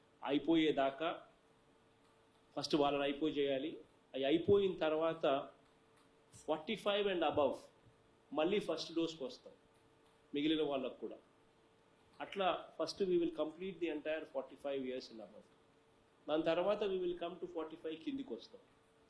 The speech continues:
అట్లా మనకు క-, కోటా ప్రకారం ఎన్నైతే మనకు వస్తాయో, ఒక-, మనం వ్యాక్సినేషన్ క్వాంటిటీ మనకు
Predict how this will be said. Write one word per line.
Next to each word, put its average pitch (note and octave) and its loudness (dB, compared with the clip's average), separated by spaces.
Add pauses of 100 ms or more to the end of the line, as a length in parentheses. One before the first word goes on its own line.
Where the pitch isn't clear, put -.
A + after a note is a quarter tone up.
(460)
అట్లా E3 0
మనకు E3 0
క-, E3+ -6
కోటా F3+ 2
ప్రకారం E3 0
ఎన్నైతే D#3 0
మనకు D3 -2
వస్తాయో, D#3 -2 (560)
ఒక-, - -6
మనం D3 6
వ్యాక్సినేషన్ D#3+ 2
క్వాంటిటీ D#3+ 2
మనకు D3+ 0